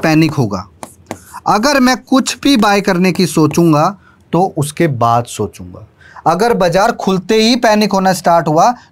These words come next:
तो मैं पैनिक, पैनिक करके स्टार्ट करूंगा, राइट? लेकिन दूसरी साइड में मैं जो बोल रहा हूं, बाजार अगर अपसाइड खुला, बाजार अगर अपसाइड खुला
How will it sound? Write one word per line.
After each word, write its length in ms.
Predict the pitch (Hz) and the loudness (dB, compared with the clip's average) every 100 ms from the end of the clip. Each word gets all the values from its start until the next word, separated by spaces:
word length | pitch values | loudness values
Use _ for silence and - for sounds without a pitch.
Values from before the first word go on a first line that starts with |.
| - | -2
तो 60 | |
मैं 180 | 185 208 | 0 0
पैनिक, 320 | 175 180 165 | 0 0 0
पैनिक 260 | 175 165 165 | 0 0 0
करके 360 | 147 135 214 | -4 -2 -4
स्टार्ट 360 | 208 - 143 117 | -4 -2 -2 -2
करूंगा, 460 | 117 92 87 87 - _ _ 165 | -6 -8 -12 -18 -20 _ _ -2
राइट? 280 | 202 220 - _ - - | 0 -2 -10 _ -20 -4
लेकिन 300 | 180 214 262 | -2 0 2
दूसरी 360 | 214 240 240 311 | 2 2 2 0
साइड 260 | 254 247 202 | 2 2 2
में 220 | 190 190 | 2 0
मैं 260 | 185 208 233 | 2 0 2
जो 100 | 254 | 2
बोल 220 | 214 202 | 2 2
रहा 140 | 180 | 2
हूं, 140 | 180 180 | 2 2
बाजार 320 | 175 196 208 | 2 2 2
अगर 160 | 214 240 | 2 0
अपसाइड 600 | 202 254 - 294 294 196 | 2 0 0 0 0 0
खुला, 380 | 175 147 110 - - - - _ - | 0 0 0 -4 -20 -20 -20 _ -4
बाजार 340 | 147 160 180 202 | -2 2 2 2
अगर 200 | 196 226 | 0 0
अपसाइड 580 | - 214 - 233 247 | 0 -2 0 0 0
खुला 360 | 196 175 160 180 | 0 0 2 2